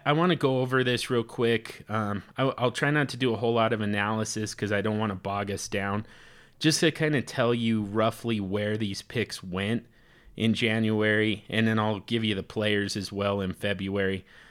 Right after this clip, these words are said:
I think it's interesting. In, in January, we had, uh, thirty-three,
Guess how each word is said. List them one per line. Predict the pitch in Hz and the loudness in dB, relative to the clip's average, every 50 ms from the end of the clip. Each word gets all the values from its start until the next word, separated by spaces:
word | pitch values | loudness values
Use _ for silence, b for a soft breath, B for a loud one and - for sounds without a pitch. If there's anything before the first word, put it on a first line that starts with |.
| B B - | B B -2
I | 117 | 0
think | 113 - 190 220 | 4 4 6 6
it's | 233 160 110 | 6 6 6
interesting. | 131 135 131 120 107 95 95 92 - - - 101 98 98 | 6 4 6 4 2 2 0 -2 -4 -4 -4 -4 -2 -2
In, | 101 98 104 107 104 107 - | 0 0 0 0 0 -2 -2
in | - 110 117 113 113 113 110 107 | -2 -2 0 0 2 2 0 0
January, | - 120 117 127 131 131 123 120 113 117 113 | 0 0 0 2 2 2 4 4 4 4 4
we | 110 113 117 95 | 4 2 0 0
had, | 90 120 113 113 107 104 104 110 | 0 0 2 2 2 2 0 0
uh, | 107 101 95 | 0 0 -2
thirty-three, | - - 135 131 135 127 120 110 - - - 120 123 123 120 117 113 113 110 107 | 0 0 2 2 4 2 0 -2 -4 -8 -8 -4 -2 0 0 2 2 0 0 -4